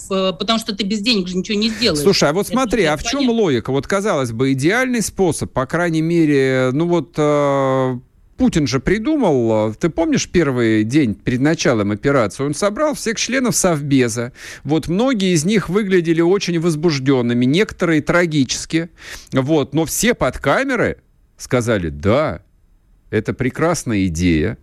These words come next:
Speaker 2: мы поддерживаем и будем биться до конца». Ну, вот вам модель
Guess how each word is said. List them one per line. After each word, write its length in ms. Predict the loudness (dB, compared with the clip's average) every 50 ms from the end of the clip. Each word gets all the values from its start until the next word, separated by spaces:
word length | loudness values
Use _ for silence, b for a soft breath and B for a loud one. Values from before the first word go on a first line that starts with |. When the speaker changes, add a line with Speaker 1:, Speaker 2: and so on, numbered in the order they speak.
| _
Speaker 2:
мы 240 | 0 2 2 2 2
поддерживаем 880 | 0 0 -2 -2 -2 -2 -2 0 0 0 0 -2 -2 -2 0 0 -2 -2
и 180 | -6 -4 -4 -2
будем 440 | 0 2 2 2 2 2 0 0 0
биться 340 | 0 -2 -2 -2 -2 -2
до 220 | 0 0 0 0 0
конца». 480 | 0 -2 -4 -4 -2 0 0 -2 -2 B B B B B B B B
Ну, 240 | -2 0 0 0 0
вот 320 | 0 0 0 0 0 0 -2
вам 200 | -2 -2 -2 -2
модель 560 | -2 -2 -2 0 2 2 2 0 0 -4